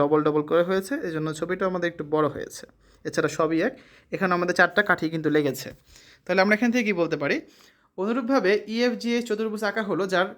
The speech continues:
কোণ ই সমান ফিফটি ডিগ্রি, এই যে কোণটা। তারপর হচ্ছে ইএফ সমান সিক্স সেন্টিমিটার, এফজি সমান সেভেন সেন্টিমিটার, জিএইচ সমান ফোর সেন্টিমিটার এবং ইএইচ সমান ফাইভ সেন্টিমিটার। তথ্য অনুযায়ী ইএফজিএইচ ক্ষেত্রটি প্রায় ত্রিভুজাকারই কিন্তু হয়ে যায়।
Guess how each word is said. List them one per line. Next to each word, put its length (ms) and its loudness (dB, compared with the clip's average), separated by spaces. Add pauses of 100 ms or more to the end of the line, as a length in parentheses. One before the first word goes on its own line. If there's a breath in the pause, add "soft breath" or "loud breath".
(100)
কোণ 120 -4 (100)
ই 20 -2 (100)
সমান 280 0
ফিফটি 280 -8
ডিগ্রি, 180 -6 (100)
এই 80 -6
যে 140 2
কোণটা। 240 -4 (1600)
তারপর 320 0
হচ্ছে 220 -6 (120)
ইএফ 260 2
সমান 220 -6
সিক্স 160 -6
সেন্টিমিটার, 440 -2
এফজি 220 -2
সমান 220 -4
সেভেন 220 -4
সেন্টিমিটার, 420 -6 (220)
জিএইচ 300 0
সমান 220 -6
ফোর 220 -6
সেন্টিমিটার 440 0 (460 soft breath)
এবং 120 -6 (160)
ইএইচ 260 0
সমান 240 0
ফাইভ 120 0 (100)
সেন্টিমিটার। 420 -8 (440 soft breath)
তথ্য 220 0 (120)
অনুযায়ী 280 4 (160)
ইএফজিএইচ 560 0
ক্ষেত্রটি 420 -4
প্রায় 200 0 (180)
ত্রিভুজাকারই 680 0
কিন্তু 260 -6
হয়ে 200 2
যায়। 140 -12